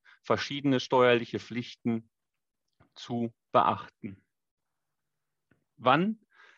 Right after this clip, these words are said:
habe ich überhaupt einen wirtschaftlichen Geschäftsbetrieb vorliegen?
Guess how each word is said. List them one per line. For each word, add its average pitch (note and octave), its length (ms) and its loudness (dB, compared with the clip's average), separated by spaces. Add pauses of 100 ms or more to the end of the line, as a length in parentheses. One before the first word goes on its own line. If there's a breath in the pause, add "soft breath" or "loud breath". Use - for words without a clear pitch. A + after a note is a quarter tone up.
(100)
habe C3+ 240 2
ich D3 80 -8
überhaupt C3+ 360 4
einen A#2+ 220 0
wirtschaftlichen A#2+ 800 -4 (300 soft breath)
Geschäftsbetrieb - 800 -4
vorliegen? F3+ 720 0